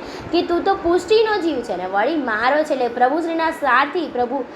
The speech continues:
શ્રી ગોપેન્દ્રજીએ એમનો સદૈવ અંગીકાર કરેલો અને જમનેશ મહાપ્રભુજીએ પણ અત્યંત કૃપા કરેલી. એટલે જમનેશ મહાપ્રભુજી કહે છે કે "તું તો મારો છે અને એટલા માટે માત્ર જા તું પ્રેત થા."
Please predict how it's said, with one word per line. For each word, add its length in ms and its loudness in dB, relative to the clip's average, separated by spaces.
શ્રી 100 -2
ગોપેન્દ્રજીએ 920 2
એમનો 180 -2
સદૈવ 380 0
અંગીકાર 560 0
કરેલો 280 0
અને 160 0
જમનેશ 580 0
મહાપ્રભુજીએ 680 0
પણ 140 0
અત્યંત 600 -2
કૃપા 260 -2
કરેલી. 240 -6
એટલે 200 2
જમનેશ 420 -2
મહાપ્રભુજી 480 0
કહે 180 0
છે 120 -2
કે 100 -2
"તું 180 -4
તો 100 2
મારો 440 2
છે 160 -2
અને 160 0
એટલા 220 2
માટે 340 2
માત્ર 500 0
જા 420 0
તું 400 -2
પ્રેત 440 0
થા." 340 -2